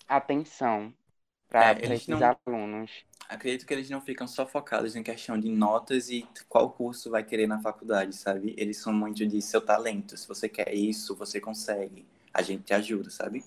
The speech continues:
Speaker 2: Eu te-, eu percebi muito esse apoio. Voltando um pouco agora em questão sobre a cultura, eu queria puxar um, um subtópico, que é a questão dos, dos hábitos. Dia a dia e, assim, rotina de vocês e também coisas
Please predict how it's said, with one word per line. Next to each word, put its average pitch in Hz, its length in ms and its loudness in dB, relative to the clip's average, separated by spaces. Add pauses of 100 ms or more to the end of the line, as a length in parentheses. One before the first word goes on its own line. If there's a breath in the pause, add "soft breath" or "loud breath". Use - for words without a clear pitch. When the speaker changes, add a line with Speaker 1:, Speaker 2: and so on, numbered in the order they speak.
Speaker 2:
Eu 110 100 -2
te-, 104 160 -8
eu 113 220 -2
percebi 127 280 -2
muito 120 280 -2
esse 107 120 -8
apoio. 92 440 -8 (1400)
Voltando 151 320 2
um 147 40 0
pouco 120 200 -6
agora 104 200 0
em 107 40 -6
questão 104 560 0
sobre 95 260 -2
a 92 40 -2
cultura, 104 500 6 (360 soft breath)
eu - 60 -6
queria 104 220 2
puxar 107 420 2
um, 107 280 -4
um 113 40 -10
subtópico, 117 580 -4 (240)
que - 120 -8
é 101 40 -2
a 98 40 -4
questão 101 280 -8
dos, 98 220 -4
dos 110 220 -8
hábitos. - 520 -4 (240)
Dia 147 160 6
a 151 40 2
dia 139 500 -4
e, 104 480 -4 (560 loud breath)
assim, 113 380 -4
rotina 165 340 -4
de 120 80 -6
vocês 123 480 -4
e 135 80 -8
também 139 240 -6
coisas 131 640 -4